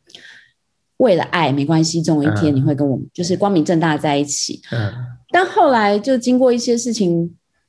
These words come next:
Speaker 1: 就还是没有嘛，他也没有跟他女朋友分手，我也没有办法光明正大跟他在一起。后来我们就分手了。我觉得最渣的点后来来了，
Speaker 2: 嗯，嗯，嗯。
Speaker 1: 过了几个月之后，我才从我们的共同朋友圈里面发现好几个女的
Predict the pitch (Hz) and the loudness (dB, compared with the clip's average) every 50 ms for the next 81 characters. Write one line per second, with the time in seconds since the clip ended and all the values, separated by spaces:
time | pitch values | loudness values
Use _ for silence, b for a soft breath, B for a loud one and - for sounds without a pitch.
0 | _ _ _ _ _ - 240 247 214 190 170 247 240 220 175 170 185 175 156 151 | _ _ _ _ _ -4 -4 -2 0 0 0 2 2 2 2 2 2 2 2 2
1 | 151 151 202 220 196 175 185 180 - 170 165 175 165 160 143 131 156 147 131 135 | 2 2 2 2 2 2 0 0 0 0 0 0 0 0 0 0 0 -2 -2 -2
2 | 143 147 - 147 131 131 139 156 156 143 127 135 135 131 147 147 147 135 - - | -2 -2 0 0 0 2 2 2 2 2 2 2 2 0 0 -2 -4 -4 -8 -8
3 | - - 151 165 160 131 - 147 143 139 135 143 139 135 143 139 143 143 - - | -6 -2 0 0 2 2 2 0 0 0 0 -2 -2 -2 -2 -2 -2 -2 -4 -6
4 | - - 208 180 160 147 151 151 151 214 214 214 - 202 208 202 - 180 139 139 | -2 0 0 2 2 2 0 0 0 -2 0 0 -2 -2 -2 0 0 0 0 2
5 | 151 160 185 180 214 226 226 - 311 247 220 - 240 226 240 226 214 214 175 139 | 0 0 0 0 0 -2 0 2 0 0 2 2 2 2 2 2 0 0 -2 -2
6 | 170 220 262 226 202 170 160 156 156 147 127 131 127 147 123 - - - - 147 | -2 0 0 0 2 0 0 -2 -2 -2 -2 -2 -2 -2 -4 -4 -8 -8 -4 -2
7 | 117 113 110 104 110 107 - - 294 233 202 175 170 - - - 165 170 208 226 | -2 -2 -2 -2 -2 0 2 2 2 4 2 0 -4 -8 -10 -6 -4 -2 0 -2
8 | 196 - - - 185 190 190 190 202 175 151 143 151 - 175 156 170 175 165 160 | -2 -2 -4 -4 -4 -4 -2 0 0 0 0 0 0 -2 -2 -2 0 0 0 0
9 | 151 151 143 160 185 190 277 233 208 190 165 165 196 202 185 156 135 - 190 180 | 0 -2 -2 -2 0 0 0 2 0 0 -2 -2 -2 -2 -4 -2 -2 -2 0 0
10 | 143 147 185 190 175 160 - 185 180 190 - - 190 147 135 131 B B B B | 2 2 0 0 -2 -2 -2 -2 -2 0 0 0 -2 -2 -2 -6 B B B B
11 | - 185 208 262 262 - 202 175 - 180 165 165 156 147 135 131 139 147 139 127 | 0 2 2 2 0 -2 -2 -2 0 0 0 2 0 -2 -2 -2 -2 -2 -2 -2
12 | - - - | -2 -6 -8